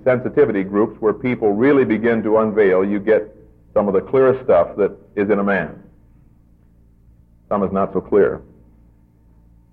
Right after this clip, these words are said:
So he says, "You don't know the things of a man. Only the spirit of the man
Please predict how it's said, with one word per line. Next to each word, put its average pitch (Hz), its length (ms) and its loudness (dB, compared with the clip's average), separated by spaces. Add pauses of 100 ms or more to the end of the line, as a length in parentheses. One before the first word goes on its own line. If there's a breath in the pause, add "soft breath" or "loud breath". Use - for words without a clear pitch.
(880)
So 156 100 6
he 156 140 4
says, 123 200 2
"You 151 80 2
don't 170 200 2
know 139 120 6
the 117 180 0
things 143 260 0
of 120 80 2
a 113 60 4
man. 95 440 -2 (1200)
Only 143 220 2
the 139 180 -2
spirit 117 240 0
of 95 60 2
the 92 40 0
man 92 420 -2